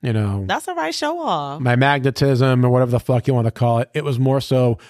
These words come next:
Speaker 1: a sign of, "Hey, I think I'm doing a lot better with my game now than when I first walked in this door."
Speaker 2: And you're not giving yourself enough credit. I'm gonna be real.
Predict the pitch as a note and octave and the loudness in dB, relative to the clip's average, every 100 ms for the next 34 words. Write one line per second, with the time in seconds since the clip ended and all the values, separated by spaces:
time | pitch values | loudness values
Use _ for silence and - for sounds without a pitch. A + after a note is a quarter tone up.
0 | - _ _ _ - - B2+ A#2+ A#2 A2 | -20 _ _ _ -8 -2 0 0 0 0
1 | D3 C#3+ B2 A2 _ _ _ _ _ _ | 2 2 0 -2 _ _ _ _ _ _
2 | _ _ - A2 F3 A3 F#3+ B2+ - _ | _ _ -12 -6 -4 -2 -2 -6 -12 _
3 | _ _ _ _ - B2 D#3 G#2+ G2+ A2 | _ _ _ _ -8 -2 0 0 2 2
4 | D#3 F#3+ - F3 D#3+ - D3 C3 C3 C3 | 2 0 0 2 2 2 0 2 2 2
5 | B2+ B2+ C#3+ B2+ A2+ A#2 A2 - A#2+ A#2 | 2 2 2 2 2 2 2 0 0 2
6 | A#2 - A2+ G2+ G2+ G2+ F#2+ F2 - _ | 0 0 -2 -2 0 0 0 -4 -8 _
7 | _ _ _ _ _ - - - _ - | _ _ _ _ _ -20 -20 -20 _ -2
8 | A3+ C#4+ A4+ F#4 F#3+ F3 E3 D#3+ D3 D#3 | 0 0 -2 -2 0 0 0 -2 -2 -4
9 | D3 - D#3 D3+ C#3+ - G3 A#3 G3 D#3+ | -6 -4 -2 0 -2 0 0 2 0 -2
10 | C#3+ C3 C#3+ D3 D3 D3 | -4 -2 0 0 0 -2